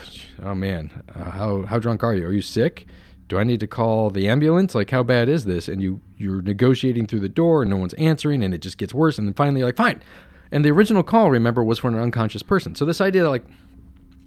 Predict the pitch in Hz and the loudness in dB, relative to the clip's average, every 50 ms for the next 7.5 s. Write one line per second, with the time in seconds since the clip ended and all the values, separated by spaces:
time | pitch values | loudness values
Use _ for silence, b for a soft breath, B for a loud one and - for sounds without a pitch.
0 | - - B B B B B B B - 117 107 139 143 139 110 120 120 127 120 | -20 -20 B B B B B B B -8 -4 0 2 2 2 2 2 2 4 2
1 | 117 95 107 104 107 107 107 107 - - 101 95 90 92 95 98 90 - - 113 | 2 0 0 0 0 0 0 -2 -4 -4 -4 -4 -4 -2 -4 -4 -6 -6 -6 -6
2 | 104 90 80 - 76 80 - - 90 92 92 92 95 - - - 95 95 92 - | -6 -6 -8 -10 -10 -12 -10 -8 -6 -4 -4 -4 -4 -6 -8 -8 -8 -8 -8 -10
3 | - - - 98 92 - - 90 90 117 143 135 107 - - B B B B B | -10 -10 -8 -8 -8 -8 -8 -8 -6 -4 -4 -4 -4 -6 -10 B B B B B
4 | B B - 107 101 - 92 90 87 - - 90 82 73 - - 71 73 78 85 | B B -6 -6 -6 -6 -6 -8 -8 -8 -8 -10 -10 -10 -12 -14 -14 -12 -8 -6
5 | 95 107 107 98 113 110 104 107 95 - - - 139 147 127 90 85 - 98 82 | -6 -6 -6 -4 -6 -6 -6 -6 -8 -10 -8 -6 -6 -4 -4 -6 -8 -8 -10 -8
6 | 82 82 80 - 95 95 90 95 98 104 113 117 - - 104 110 135 147 - 147 | -8 -8 -8 -8 -8 -8 -8 -6 -6 -6 -6 -8 -8 -8 -6 -4 -4 -2 -2 -2
7 | 135 120 135 135 127 127 123 120 117 110 | -2 -2 -2 0 0 0 0 0 -2 -4